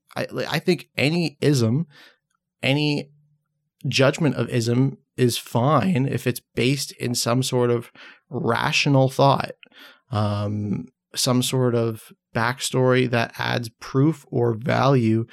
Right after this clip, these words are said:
to what you're talking about. You know, just how I don't think the Democrats or the Republicans or the liberals or conservatives, if you fully agree with one side, I don't know who you are. Like, that, that is literally impossible to do.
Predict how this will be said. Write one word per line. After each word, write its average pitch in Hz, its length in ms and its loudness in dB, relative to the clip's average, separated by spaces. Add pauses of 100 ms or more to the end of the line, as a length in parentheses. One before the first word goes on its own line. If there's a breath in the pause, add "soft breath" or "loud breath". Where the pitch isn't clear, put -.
(340 loud breath)
to 135 180 2
what 120 380 2
you're 117 200 -2
talking 131 580 0
about. - 400 -8 (520 loud breath)
You 120 100 2
know, 110 220 0
just 135 220 -2
how 117 160 0
I 117 80 0
don't 123 220 2
think 120 280 -2
the 120 80 -2
Democrats 123 760 -2
or 127 140 -2
the 123 100 -2
Republicans 127 800 0
or 123 80 2
the 127 80 2
liberals 123 420 0
or 127 100 -2
conservatives, 127 540 0
if 123 80 -6
you 185 100 0
fully 170 440 -2
agree 147 300 0
with 131 160 0
one 147 340 0
side, 165 520 0 (580 loud breath)
I 156 120 2
don't 180 140 0
know 175 120 2
who 190 220 0
you 180 200 4
are. 185 260 6
Like, 110 280 -4 (140)
that, - 340 -2
that 143 240 0
is 147 240 2 (140)
literally 165 480 4
impossible 127 680 0
to - 160 -4
do. 120 340 0